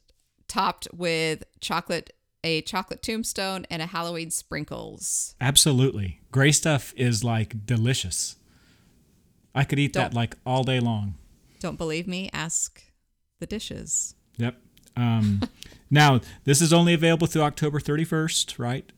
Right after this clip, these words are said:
Speaker 2: Um, but yeah, I'm, I'm,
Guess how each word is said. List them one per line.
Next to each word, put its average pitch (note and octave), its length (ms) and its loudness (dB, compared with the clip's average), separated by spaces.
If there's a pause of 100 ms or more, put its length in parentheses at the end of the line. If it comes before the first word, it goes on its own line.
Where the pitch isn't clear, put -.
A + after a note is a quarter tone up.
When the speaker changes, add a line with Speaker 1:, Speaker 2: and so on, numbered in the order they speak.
Speaker 2:
Um, A2+ 380 2
but A2+ 240 -2 (220)
yeah, A2+ 380 0 (240)
I'm, A#2 420 4 (120)
I'm, A2 400 2